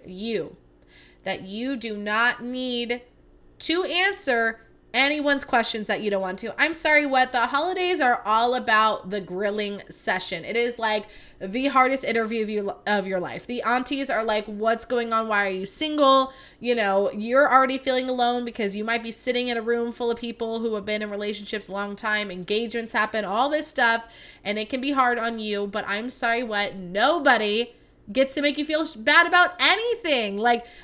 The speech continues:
I give this message every single year, and I think I usually make it more of an advice thing, but I wanted to make it I'm sorry what thing. 'Cause, like, I'm sorry what, leave me alone. Let me tell you about my life. Just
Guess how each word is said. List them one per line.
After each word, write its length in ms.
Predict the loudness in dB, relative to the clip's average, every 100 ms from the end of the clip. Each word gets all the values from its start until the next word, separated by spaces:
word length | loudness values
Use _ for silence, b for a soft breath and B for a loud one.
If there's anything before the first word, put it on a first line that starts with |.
| B
I 220 | 2 2
give 200 | 2 -2
this 180 | -4 -4
message 320 | -4 -4 -8 -4
every 300 | -4 -4 -6
single 260 | -6 -6
year, 320 | -4 -2 -2 -2
and 240 | -2 -2 -2
I 140 | -2
think 220 | -2 -2
I 40 | -2
usually 320 | -2 -4 -4
make 220 | -4 -8
it 80 | -6
more 140 | -4
of 100 | -4
an 80 | -6
advice 320 | -8 -8 -8
thing, 180 | -6 -2
but 100 | 0
I 40 | 0
wanted 220 | -2 -2
to 60 |
make 120 | -4 -2
it 60 |
I'm 180 | -4 -4
sorry 240 | -6 -4
what 220 | -2 -4 -6
thing. 100 | -8
'Cause, 120 | -10
like, 180 | -8 -10
I'm 120 | -8
sorry 220 | -6 -4
what, 260 | -2 -2 -4 B B B -8
leave 320 | -4 0 0
me 80 | 2 2
alone. 340 | 4 2 2
Let 180 | 2 0
me 120 | -4
tell 180 | -2 -2
you 220 | -2 -2
about 200 | -2 -4
my 140 | -6
life. 300 | -10 -8 -8
Just 220 | -6 -6